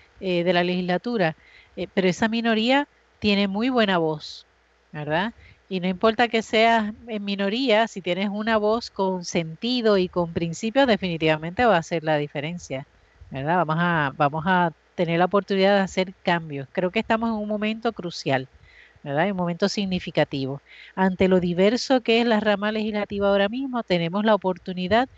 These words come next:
de que el rostro, la voz, eh, la conciencia del pueblo sea,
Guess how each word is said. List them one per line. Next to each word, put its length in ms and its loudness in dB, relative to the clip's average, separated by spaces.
de 200 0
que 140 -2
el 140 2
rostro, 600 0
la 180 2
voz, 520 -4
eh, 480 0
la 100 2
conciencia 680 -2
del 160 0
pueblo 340 0
sea, 460 -2